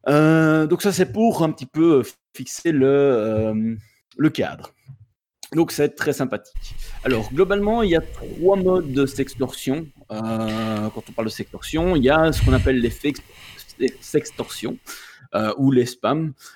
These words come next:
Euh, globalement, en général, il y a une fuite de données, euh, qui a eu lieu, où on associe votre email à un mot de passe, euh, et on vous envoie un email qui est pas du tout personnel. Par contre, là, euh, on va dire que, euh, ben, on a réussi à avoir des images de vous occupés à vous amuser,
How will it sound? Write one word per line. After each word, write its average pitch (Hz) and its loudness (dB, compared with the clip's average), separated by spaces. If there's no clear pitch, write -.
Euh, 123 4
globalement, 151 4
en 131 0
général, 143 2
il 147 0
y 143 4
a - 4
une 139 2
fuite 147 -4
de 147 2
données, 147 4
euh, 113 0
qui - -2
a 131 4
eu 127 4
lieu, 143 4
où 120 0
on 117 0
associe 123 -8
votre 151 -2
email 151 4
à 131 4
un - 4
mot 113 2
de 98 -8
passe, - -2
euh, 117 2
et 175 4
on 170 2
vous 139 2
envoie 139 2
un 131 4
email 123 2
qui - -10
est - -4
pas 143 -2
du 139 -6
tout 127 -16
personnel. 107 -10
Par - -18
contre, 131 -8
là, 135 -8
euh, 117 0
on 120 2
va 113 0
dire 123 -6
que, 123 0
euh, 117 4
ben, 117 4
on 123 4
a 123 2
réussi 139 0
à 135 4
avoir 127 2
des 117 0
images 127 0
de 131 0
vous 123 -2
occupés 117 0
à 117 2
vous 110 -2
amuser, 110 0